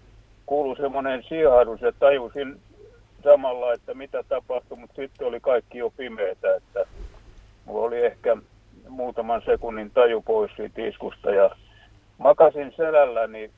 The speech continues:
istuen oman ahkion päällä ja kaverin ahki oli tullut jalkoihin kiinni ja olin kuin karhun raudoissa ja mitä ei voinut tehdä.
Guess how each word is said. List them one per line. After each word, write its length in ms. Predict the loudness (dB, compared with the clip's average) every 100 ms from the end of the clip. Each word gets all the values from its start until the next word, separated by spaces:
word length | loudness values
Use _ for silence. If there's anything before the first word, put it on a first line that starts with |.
| _ _ -18
istuen 520 | -16 -16 -10 -6 -4
oman 300 | -6 -8 -6
ahkion 500 | -6 -6 -10 -8 -6
päällä 280 | -2 -2 -2
ja 140 | -4
kaverin 420 | -2 -2 -2 -6
ahki 340 | -4 -6 -8 -14
oli 160 | -12 -14
tullut 360 | -14 -10 -8 -8 _ _ _ _ 4
jalkoihin 640 | 6 6 2 -8 -8 -12
kiinni 480 | -12 -10 -10 -6 0
ja 160 | 0 0
olin 280 | -8 -8 -8
kuin 140 | -10
karhun 400 | 0 0 0 -2
raudoissa 720 | 0 2 2 0 -6 -8 -10 -6
ja 200 | -4 -6 _ _ _ _ _ _ _ -18
mitä 420 | -16 2 6 6
ei 100 | 4
voinut 360 | 2 0 -2 -12
tehdä. 400 | -6 -2 -2 -4